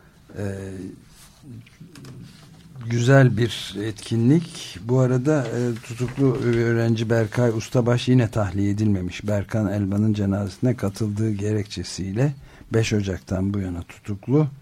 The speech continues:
İkinci duruşmada da tahliye edilmemiş. Rapçi Ezhel hakkında iddianame hazırlanmış. Anadolu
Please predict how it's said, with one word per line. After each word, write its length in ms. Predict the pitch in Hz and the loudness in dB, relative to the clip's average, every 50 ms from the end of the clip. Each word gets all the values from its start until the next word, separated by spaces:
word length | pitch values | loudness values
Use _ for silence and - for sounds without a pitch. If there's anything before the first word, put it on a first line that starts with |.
| - - - - - - - - - - - | -20 -20 -20 -20 -20 -20 -20 -20 -20 -8 -2
İkinci 340 | - 117 113 110 117 104 | 0 2 2 2 0 0
duruşmada 480 | 104 101 95 - - - 101 98 95 95 | 0 -2 -4 -4 -6 -4 -4 -4 -2 -4
da 100 | 98 95 90 - | -4 -6 -6 -6
tahliye 460 | - 104 98 87 90 95 95 95 95 | -6 -4 -4 -4 -4 -4 -4 -4 -4
edilmemiş. 800 | 95 101 107 104 101 92 95 107 131 151 135 - - - - - - - - - - - - - - - - - - - - | -4 -4 -2 -2 -2 -2 -2 0 0 0 -2 -4 -10 -14 -18 -20 -20 -20 -20 -20 -20 -20 -20 -20 -20 -20 -20 -20 -18 -12 -6
Rapçi 580 | 110 104 113 117 117 107 - - - - 139 139 | -2 0 2 2 2 0 -2 -6 -4 0 0 0
Ezhel 640 | - - 117 117 117 104 92 90 82 123 131 131 | 0 2 2 2 2 2 0 0 2 4 6 6
hakkında 460 | 117 113 113 - - 117 113 120 131 123 | 6 4 0 0 0 4 4 6 6 6
iddianame 580 | 113 113 117 117 117 117 117 117 117 123 123 | 4 4 4 4 4 4 4 4 4 6 6
hazırlanmış. 960 | 117 113 107 104 110 107 101 104 101 104 110 135 156 165 - - - - - | 4 4 2 0 0 0 0 0 0 2 4 4 4 2 0 -4 -8 -8 -6
Anadolu 480 | 95 104 110 110 104 104 104 110 117 | -2 -2 0 0 0 0 0 0 -2